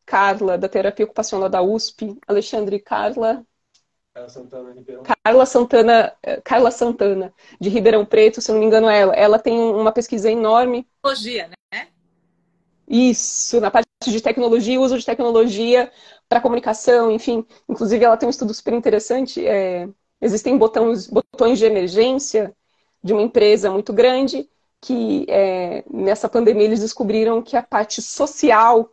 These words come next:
Speaker 1: eles apertavam um botão de emergência pra conversar. A parte social era mu-, muito mais importante do que simplesmente a emergência. Então, as pessoas apertavam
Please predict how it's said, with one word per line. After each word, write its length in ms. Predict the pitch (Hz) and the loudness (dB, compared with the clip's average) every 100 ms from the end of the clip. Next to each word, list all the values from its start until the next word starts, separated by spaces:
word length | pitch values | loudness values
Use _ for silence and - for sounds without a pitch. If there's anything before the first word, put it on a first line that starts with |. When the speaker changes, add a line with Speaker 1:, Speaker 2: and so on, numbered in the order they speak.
| _ | _
Speaker 1:
eles 160 | 339 240 | -2 0
apertavam 500 | 226 220 233 262 269 | 0 0 0 2 2
um 40 | |
botão 280 | 240 233 247 | 0 0 0
de 80 | 220 | 2
emergência 600 | 208 196 208 240 254 233 | 2 0 -2 -4 -4 -10
pra 140 | - 226 | -14 -10
conversar. 600 | 220 220 - 214 185 _ _ _ _ | -4 -4 -4 -10 -12 _ _ _ _
A 80 | - | -6
parte 240 | 208 208 - | -2 -2 -4
social 280 | 220 226 | 0 2
era 100 | 214 | 4
mu-, 100 | 233 220 _ _ - | 2 -4 _ _ -8
muito 160 | 247 262 | -6 -2
mais 240 | 226 208 | -2 0
importante 580 | 220 220 208 226 240 247 | -2 -4 -2 0 0 -2
do 100 | 214 | -6
que 80 | - | -6
simplesmente 680 | 262 240 240 226 208 226 - | -6 -4 0 2 2 2 4
a 60 | |
emergência. 560 | 254 277 233 175 - - _ _ _ | 4 4 2 -2 -8 -20 _ _ _
Então, 140 | 214 | -8
as 80 | 202 | -8
pessoas 280 | 226 220 233 | -4 0 0
apertavam 500 | 226 202 220 240 | 0 0 0 0